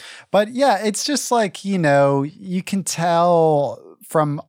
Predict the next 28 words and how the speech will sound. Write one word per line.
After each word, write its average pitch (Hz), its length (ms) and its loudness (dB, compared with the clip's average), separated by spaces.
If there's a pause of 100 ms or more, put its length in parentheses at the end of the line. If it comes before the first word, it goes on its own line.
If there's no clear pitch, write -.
(120)
Hayden's 170 300 -2
reaction 147 400 0
as 120 100 -2
well 147 240 0
and 135 220 -4
Maurice's 139 480 -2
reaction 135 600 -4 (520)
that 127 260 2
they're 135 120 0
just 127 180 -4
<laughs> - 220 -8
kinda 156 160 0
like, 147 360 -4 (380)
they 147 100 -2
kind 151 240 0
of 135 240 -4 (400)
give 143 220 0
a 135 60 0
side 131 440 0
eye 123 280 0
to 127 180 -4
Phil 131 340 -2
and 123 120 -2
Holling 123 440 0
as 117 260 -4
they 117 220 -2
are, 117 240 0
uh, 117 260 0